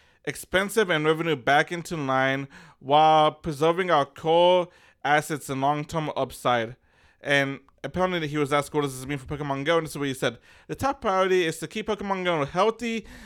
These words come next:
and going as a forever game. While we made some adjustments to the Pokemon Go team, our investment in the product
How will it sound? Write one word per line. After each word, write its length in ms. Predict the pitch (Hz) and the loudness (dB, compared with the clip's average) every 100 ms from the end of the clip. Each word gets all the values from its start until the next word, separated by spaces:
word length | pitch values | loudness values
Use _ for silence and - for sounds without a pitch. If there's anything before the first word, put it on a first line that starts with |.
| - | -4
and 180 | 156 139 | -4 4
going 320 | 160 185 190 | 4 4 2
as 240 | - 156 156 | 2 0 0
a 100 | 147 | -4
forever 500 | 160 151 151 160 165 | -2 0 0 0 -2
game. 540 | 135 139 131 120 117 - _ - | -2 -2 -2 -6 -10 -16 _ -8
While 320 | - 143 143 131 | 2 4 4 2
we 480 | 156 185 196 196 - - _ | 0 0 0 -2 -10 -20 _
made 180 | - 185 | -2 -2
some 140 | 220 208 | 0 -2
adjustments 560 | 170 175 180 180 170 | 0 2 2 -2 -6
to 60 | 175 | -8
the 60 | 156 | -6
Pokemon 420 | 175 170 170 160 | -6 -2 -4 0
Go 160 | 185 185 | 0 0
team, 200 | 180 143 | -2 0
our 200 | 139 135 | 0 2
investment 640 | 147 175 208 208 208 202 151 | 0 0 -2 -6 -6 -8 -8
in 100 | 147 | -6
the 80 | |
product 560 | 139 170 170 180 180 | -4 0 2 2 0